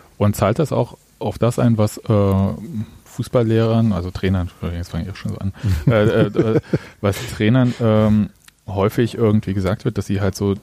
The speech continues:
Speaker 1: ähm, dass die Spieler von den Maßnahmen der Trainer auch so überzeugt sein müssen?
Speaker 2: Ja, also das ist zum Beispiel ganz wichtig. Also wenn da-, das, und das ist zum Beispiel auch, wenn wir jetzt darüber reden, was ist ein guter Trainer?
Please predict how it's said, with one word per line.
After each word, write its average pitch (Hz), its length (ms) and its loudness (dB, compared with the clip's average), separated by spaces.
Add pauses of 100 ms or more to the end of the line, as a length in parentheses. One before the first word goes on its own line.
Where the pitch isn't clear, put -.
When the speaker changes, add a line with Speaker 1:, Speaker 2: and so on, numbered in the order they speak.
(300)
Speaker 1:
ähm, 92 560 -2
dass - 160 -4
die 110 100 -4
Spieler 127 360 0
von 110 140 0
den 107 100 4
Maßnahmen 101 480 0
der 98 160 -2
Trainer 110 360 -2
auch - 280 -10
so 95 220 -4
überzeugt 98 440 -2
sein 131 180 2
müssen? 180 300 -4 (400)
Speaker 2:
Ja, 135 380 2 (160)
also 117 240 0
das 120 180 2
ist 175 140 0
zum 160 120 0
Beispiel 139 280 0
ganz 123 280 0
wichtig. 120 460 -2 (420)
Also 113 140 2
wenn 131 220 2 (220)
da-, 131 200 -2
das, 131 320 0 (360)
und 127 120 -2
das 139 160 2
ist 156 100 0
zum 139 140 0
Beispiel 131 300 2
auch, 123 260 2
wenn 120 140 0
wir 117 60 2
jetzt 113 200 0
darüber 113 340 -2
reden, 113 220 0
was 113 140 -2
ist 147 80 -2
ein 123 120 2
guter 123 340 0
Trainer? 117 460 0